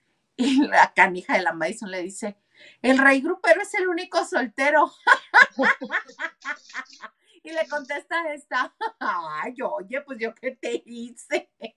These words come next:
¿Cómo que el rey grupero? ¿De qué se trata esto?". Ay, no.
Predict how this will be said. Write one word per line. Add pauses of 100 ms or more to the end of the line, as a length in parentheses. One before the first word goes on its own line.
(460)
¿Cómo
que
el
rey
grupero?
¿De
qué
se
trata
esto?". (1300)
Ay,
no.